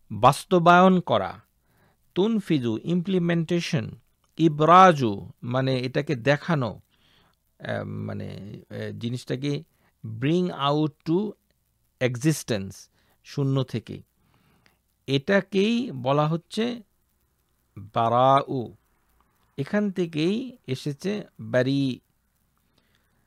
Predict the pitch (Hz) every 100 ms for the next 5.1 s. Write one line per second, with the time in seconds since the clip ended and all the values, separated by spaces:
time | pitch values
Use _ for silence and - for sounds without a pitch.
0 | _ _ _ _ _ 135 139 135 139 190
1 | - _ _ _ _ _ _ _ - 147
2 | 165 202 - - 208 196 185 - _ _
3 | _ _ _ - 175 175 - 214 185 220
4 | 254 320 - _ _ - 120 139 143 135
5 | 127